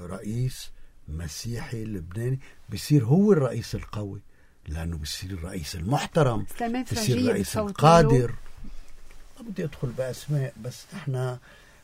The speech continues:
Speaker 1: أي، آه، أي انتماء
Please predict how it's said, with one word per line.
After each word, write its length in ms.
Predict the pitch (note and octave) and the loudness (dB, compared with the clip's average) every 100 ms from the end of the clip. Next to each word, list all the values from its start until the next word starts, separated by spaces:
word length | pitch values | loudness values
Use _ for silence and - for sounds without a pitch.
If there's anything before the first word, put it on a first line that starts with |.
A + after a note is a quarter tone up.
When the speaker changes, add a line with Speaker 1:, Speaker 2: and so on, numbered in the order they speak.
| - - - - | -20 -20 -14 0
Speaker 1:
أي، 380 | E3 D#3+ C3+ C3 | 2 2 2 2
آه، 1500 | A#2+ A2+ A2 A2 G2+ G#2 G2 F#2+ F#2+ F#2 F2+ - F#2+ F#2+ - - - - - - - C3+ | 4 2 0 -4 -8 -6 -4 -4 -4 -6 -8 -8 -10 -12 -14 -16 -18 -20 -20 -20 -10 -4
أي 280 | C#3 B2 G#2+ | -2 -2 -6
انتماء 600 | G#2 - G#2+ A#2 A2 | -12 -10 -8 -6 -8